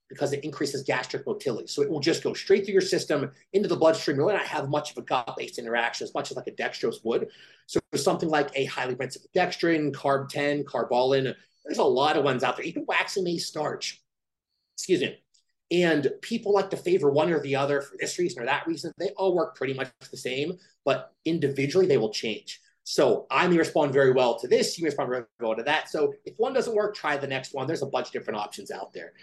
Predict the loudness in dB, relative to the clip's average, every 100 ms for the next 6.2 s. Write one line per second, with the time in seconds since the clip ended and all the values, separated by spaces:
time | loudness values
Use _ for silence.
0 | -20 -8 -2 0 0 -2 -2 -2 -2 -2
1 | 2 2 2 -2 2 2 6 4 4 -6
2 | _ 0 0 -4 _ _ -2 0 0 0
3 | -2 2 4 6 4 0 -6 -6 -6 -6
4 | 0 4 4 0 -6 -10 -4 2 2 2
5 | -2 -6 -4 -4 -4 -4 -2 0 -2 -4
6 | -10